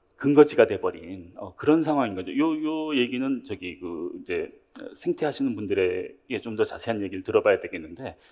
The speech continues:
저희가 관찰한 바로는 그렇습니다. 그리고 그, 그 나무들을 그 당-, 그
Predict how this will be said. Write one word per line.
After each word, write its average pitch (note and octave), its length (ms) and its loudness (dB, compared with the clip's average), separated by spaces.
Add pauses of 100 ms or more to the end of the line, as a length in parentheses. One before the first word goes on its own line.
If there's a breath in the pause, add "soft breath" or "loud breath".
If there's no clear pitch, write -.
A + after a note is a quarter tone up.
저희가 B2 300 4
관찰한 A2 400 -4
바로는 G#2 340 -4
그렇습니다. E2 480 -8 (1500 loud breath)
그리고 B2 680 -2 (440)
그, F#2+ 580 -6 (460 loud breath)
그 F#2 80 -14
나무들을 G2+ 1200 -2
그 A2+ 120 -10
당-, G#2 400 -2
그 F2 160 -14